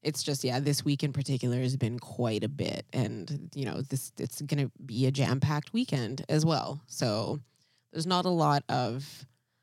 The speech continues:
you know, R and R, I guess, if you will. Well, actually, I'll, um,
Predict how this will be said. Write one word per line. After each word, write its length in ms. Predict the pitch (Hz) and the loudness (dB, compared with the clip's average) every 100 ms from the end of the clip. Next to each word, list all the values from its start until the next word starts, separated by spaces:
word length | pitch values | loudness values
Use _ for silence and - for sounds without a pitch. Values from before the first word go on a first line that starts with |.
| _ _ _ _ | _ _ _ _
you 100 | - 131 | -16 -8
know, 200 | 127 - | -6 4
R 220 | 143 143 | 6 6
and 100 | 127 | 4
R, 260 | 123 135 151 | 2 4 4
I 80 | 165 | 2
guess, 280 | 160 170 - | 2 2 0
if 200 | 170 - | -2 0
you 100 | 175 | 2
will. 280 | 165 180 170 | 2 2 2
Well, 200 | 117 - | 0 0
actually, 280 | 143 - - | -4 -4 -4
I'll, 140 | - - | -4 -4
um, 200 | - - | -6 -6